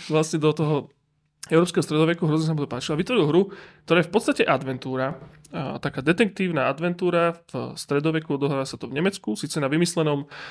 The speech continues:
vymyslenom mestečku, ale všetky ostatné reálie, a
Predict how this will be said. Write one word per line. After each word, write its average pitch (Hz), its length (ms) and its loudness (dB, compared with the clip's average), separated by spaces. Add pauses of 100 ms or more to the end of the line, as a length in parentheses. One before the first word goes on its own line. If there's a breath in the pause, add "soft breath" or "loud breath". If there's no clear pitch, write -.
(260 loud breath)
vymyslenom 147 320 2
mestečku, 151 640 0
ale 139 320 -2 (240)
všetky 160 320 -2
ostatné 147 400 -2
reálie, 139 560 0
a 135 160 -8